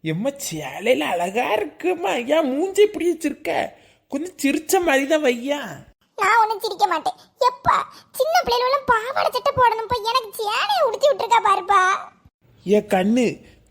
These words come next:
Speaker 1: சின்ன பிள்ளைகளோடனா பள்ளிக்கூடத்து பிள்ளைகளோட இருக்கும் ஒரு வேளை. இ-, இது நல்லா இருக்கு கண்ணு. சேலை தான் அழகா இருக்கு பட்டு பாவாடையை விட. ஏ, இப்ப பத்திராளி அவ எங்க போனா?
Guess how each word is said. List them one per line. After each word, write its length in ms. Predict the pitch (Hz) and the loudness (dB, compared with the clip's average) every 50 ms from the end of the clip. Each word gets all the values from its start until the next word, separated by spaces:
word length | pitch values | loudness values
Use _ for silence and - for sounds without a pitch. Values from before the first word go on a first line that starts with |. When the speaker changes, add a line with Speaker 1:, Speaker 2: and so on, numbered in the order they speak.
| - | -2
Speaker 1:
சின்ன 340 | - 247 254 277 285 285 277 226 196 | -2 0 2 2 2 2 2 4 2
பிள்ளைகளோடனா 520 | - 226 220 208 214 208 196 208 247 311 320 - 330 | 2 2 0 -2 -2 -4 -4 -4 -6 -10 -6 -6 -6
பள்ளிக்கூடத்து 540 | 277 220 240 247 294 294 262 269 208 240 208 185 | -6 -6 -6 -8 -8 -6 -6 -8 -8 -10 -12 -8
பிள்ளைகளோட 420 | 214 220 214 220 214 220 240 262 302 311 294 | -2 2 2 4 4 4 2 0 0 0 -2
இருக்கும் 360 | 247 233 220 214 - 262 247 240 | -2 -4 -6 -6 -4 -4 -2 -2
ஒரு 120 | 220 214 208 214 | -2 -2 -2 -4
வேளை. 260 | 202 196 190 208 214 196 - - - - _ _ _ _ - 170 | -4 -2 -2 -2 -4 -4 -6 -10 -16 -20 _ _ _ _ -14 -10
இ-, 280 | 175 170 156 175 190 180 180 202 240 | -8 -6 -4 -4 -6 -4 -2 0 0
இது 160 | 269 247 302 285 240 226 | 2 2 2 2 2 2
நல்லா 380 | 202 180 185 208 240 254 262 220 190 | 0 0 0 0 2 4 4 4 4
இருக்கு 220 | 175 180 165 170 175 151 180 | 2 0 -6 -8 -6 -4 -4
கண்ணு. 280 | 175 175 175 170 170 160 151 - _ _ _ _ _ _ - - | -4 -4 -6 -6 -6 -8 -8 -12 _ _ _ _ _ _ -14 -8
சேலை 480 | 214 226 220 226 226 240 254 247 220 202 220 | -4 0 2 2 4 4 4 4 4 2 2
தான் 120 | 247 233 214 | 0 0 2
அழகா 320 | 190 185 190 190 214 226 226 233 220 | 2 2 2 2 0 0 2 0 0
இருக்கு 220 | 202 180 175 208 - 208 | -4 -6 -10 -6 0 2
பட்டு 240 | 190 175 165 - - 165 | 2 2 2 -2 -4 0
பாவாடையை 400 | 196 196 190 185 180 180 185 175 | 2 4 4 4 4 2 -2 -2
விட. 140 | 165 175 170 165 - - - - _ _ _ _ - | -2 -2 -4 -4 -6 -8 -20 -20 _ _ _ _ -6
ஏ, 80 | 233 254 | -4 -4
இப்ப 160 | 226 233 233 208 - | -4 -6 -6 -2 0
பத்திராளி 580 | 247 240 233 196 - 285 302 311 330 349 349 359 240 240 | 0 0 0 0 -2 0 2 2 2 4 2 2 2 0
அவ 100 | 262 277 254 | -2 -2 -2
எங்க 160 | 240 254 233 302 262 | -2 -2 -4 -2 2
போனா? 240 | 247 233 220 208 190 | 2 2 2 2 -2